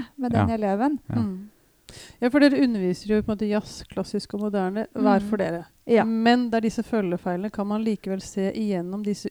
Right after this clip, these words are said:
Speaker 3: ulike teknikkene,
Speaker 1: Ja.
Speaker 3: eller eventuelt da improvisasjon også, kanskje.
Speaker 1: Ja.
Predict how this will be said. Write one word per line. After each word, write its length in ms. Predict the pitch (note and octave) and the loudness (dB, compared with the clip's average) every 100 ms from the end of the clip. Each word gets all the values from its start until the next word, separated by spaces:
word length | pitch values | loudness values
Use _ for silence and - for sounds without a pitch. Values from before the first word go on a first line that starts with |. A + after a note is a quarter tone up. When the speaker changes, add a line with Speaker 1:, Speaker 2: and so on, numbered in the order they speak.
| B3 | -4
Speaker 3:
ulike 480 | G#3 F#3 E3+ - | -4 -4 -6 -10
teknikkene, 680 | F#3+ F#3+ - F#3 - - E3+ - - - | -10 -12 -10 -14 -14 -12 -10 -10 -14 -4
Speaker 1:
Ja. 140 | A#3+ A3+ | 2 4
Speaker 3:
eller 120 | A3 G#3 | 4 2
eventuelt 280 | - F#3+ - | 0 -2 -4
da 80 | |
improvisasjon 760 | G3+ F3+ F#3+ F#3 F#3 - F#3 F#3 | -6 -6 -6 -8 -8 -8 -8 -6
også, 220 | F3 - - | -8 -8 -12
kanskje. 280 | F3 B3+ | -6 0
Speaker 1:
Ja. 240 | B3+ A3+ | 0 0